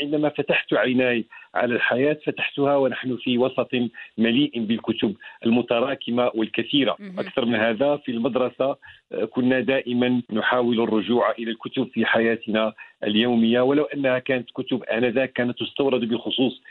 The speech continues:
Speaker 1: من لبنان ومن بعض البلدان العربية،
Speaker 2: مهم.
Speaker 1: ولكن مع ذلك كانت موجودة ونتفحصها بين حين وحين.
Speaker 2: نعم. مكتبة الوالد التي، آه، كانت فيها أمهات الكتب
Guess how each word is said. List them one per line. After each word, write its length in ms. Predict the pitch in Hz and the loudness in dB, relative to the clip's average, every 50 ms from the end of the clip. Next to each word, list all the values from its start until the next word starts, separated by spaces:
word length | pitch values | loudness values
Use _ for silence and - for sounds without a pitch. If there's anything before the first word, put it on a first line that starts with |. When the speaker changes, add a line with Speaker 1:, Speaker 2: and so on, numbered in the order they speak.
| - - _ - | -20 -14 _ 0
Speaker 1:
من 200 | 110 117 113 110 | 2 2 4 2
لبنان 500 | 117 101 85 110 127 131 131 123 113 101 - - - - _ - | 2 2 2 0 2 2 2 0 -2 -4 -6 -12 -20 -20 _ -6
ومن 180 | 104 101 104 98 | -2 0 0 0
بعض 140 | 101 98 92 | 0 -2 -2
البلدان 640 | 92 101 95 110 104 92 113 113 113 110 110 107 | -4 -4 -2 -2 -2 0 0 0 0 0 0 0
العربية، 720 | 98 90 90 87 104 110 110 - 113 110 113 131 143 151 - - - - | 0 0 0 0 0 0 -2 -2 -4 -2 -2 -2 -2 -4 -6 -12 -18 -14
Speaker 2:
مهم. 180 | 107 - 190 107 | -12 -8 -4 -2
Speaker 1:
ولكن 440 | 107 113 127 131 127 - - 131 127 | 0 0 0 0 -2 -4 -6 -4 -2
مع 160 | 139 117 131 | 0 0 0
ذلك 320 | 123 107 123 120 123 123 - - - - _ _ _ - | 0 -2 -2 -4 -4 -6 -10 -14 -18 -20 _ _ _ -4
كانت 340 | 120 123 117 113 120 - 120 | -4 -2 -2 -4 -6 -6 -4
موجودة 720 | 123 113 98 98 123 123 113 120 - - 120 117 117 117 - _ _ _ - | -4 -2 0 0 0 0 0 -2 -2 -2 -2 -2 -2 -2 -6 _ _ _ -4
ونتفحصها 1400 | 113 110 113 117 113 110 - - 113 113 110 - - - - - - - 123 - - 113 101 104 113 110 110 - - | -2 0 2 2 0 -2 -2 -6 -8 -8 -8 -8 -8 -6 -4 -2 -2 -2 -2 -2 -4 -4 -2 0 0 0 0 -2 -2
بين 240 | - 110 107 101 95 | -2 -2 -2 -2 -4
حين 340 | - - 117 107 101 92 | -4 -2 -2 0 2 2
وحين. 320 | 90 85 - - 101 95 85 - _ _ | 2 2 0 -2 -4 -6 -8 -10 _ _
Speaker 2:
نعم. 400 | 190 202 214 220 220 185 180 190 185 185 165 - - | -8 -6 -2 -2 0 0 0 -2 -4 -8 -8 -8 -2
مكتبة 580 | 190 240 294 - - 349 311 311 294 - 277 | -2 -2 -2 0 0 0 0 0 0 0 -2
الوالد 680 | 247 233 226 214 208 208 226 233 226 220 202 208 180 - | -2 -2 -2 -2 0 2 2 4 4 4 4 2 2 0
التي، 720 | - 190 202 202 208 - - 214 208 214 220 226 226 220 190 | -2 0 0 -2 -2 -2 -4 -2 -2 0 2 2 2 2 2
آه، 360 | 202 202 190 185 180 170 160 - - - - _ - | 2 2 2 2 0 0 -2 -4 -8 -16 -20 _ -2
كانت 300 | - 247 247 247 233 - | 0 0 2 0 -2 -4
فيها 320 | - 254 240 233 214 - | -2 -2 0 0 0 0
أمهات 440 | 220 220 220 214 220 240 247 240 - | 0 0 2 2 2 2 2 0 0
الكتب 840 | - 185 202 196 190 190 196 - - 226 - - 220 214 226 208 214 | -2 -2 -2 -2 -4 -6 -6 -6 -6 -6 -2 0 0 0 2 2 0